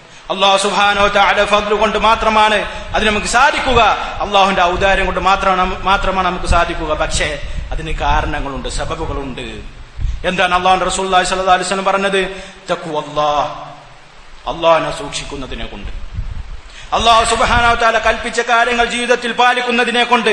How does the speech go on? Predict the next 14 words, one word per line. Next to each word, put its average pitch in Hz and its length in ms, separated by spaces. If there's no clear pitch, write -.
അല്ലാഹു 214 280
സുബ്ഹാനഹു 214 420
വ 226 40
തആല 220 200
വിരോധിച്ച 220 480
കാര്യങ്ങൾ 226 440
ജീവിതത്തിൽ 226 480
നിന്നും 220 240
മാറ്റി 220 300
നിർത്തുന്നതിനെ 220 520
കൊണ്ട്. 208 420
വ 165 100
ഹുസ്നുൽ 185 640
ഖുൽഖ്, 175 460